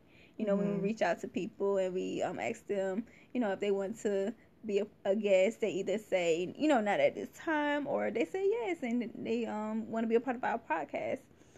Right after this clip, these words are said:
Speaker 1: So for her to take the time out to even give us feedback, 'cause she coulda just ignored the email. She
Speaker 2: Yes,
Speaker 1: coulda just
Speaker 2: facts.
Speaker 1: igmo-, ignored it.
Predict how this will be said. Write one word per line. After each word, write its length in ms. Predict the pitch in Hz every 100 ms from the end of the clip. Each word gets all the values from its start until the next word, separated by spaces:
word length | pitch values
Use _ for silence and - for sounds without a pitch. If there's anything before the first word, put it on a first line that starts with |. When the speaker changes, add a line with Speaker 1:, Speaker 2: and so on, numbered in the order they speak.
| -
Speaker 1:
So 460 | - 254 240 233 262 - _ _ _ _
for 160 | - 226
her 320 | 247 285 285 359
to 120 | 269
take 460 | - - 220 196 -
the 100 | 202
time 440 | - 226 214 196
out 300 | - 202 -
to 200 | - -
even 360 | - 220 202 202
give 220 | 214 262 -
us 220 | 196 -
feedback, 460 | 185 180 - 185
'cause 180 | - 220
she 100 | 262
coulda 240 | 269 311 226
just 200 | 202 175
ignored 480 | 156 170 180 180 - - _ _ _ - - - _ 208 -
the 60 |
email. 560 | 170 180 139 85 - 254 -
She 80 | 392
Speaker 2:
Yes, 100 | 392
Speaker 1:
coulda 160 | 370 285
just 220 | 277 -
Speaker 2:
facts. 240 | 226 220
Speaker 1:
igmo-, 360 | 220 214 208 190 -
ignored 540 | 220 202 208 240 247
it. 300 | 240 226 214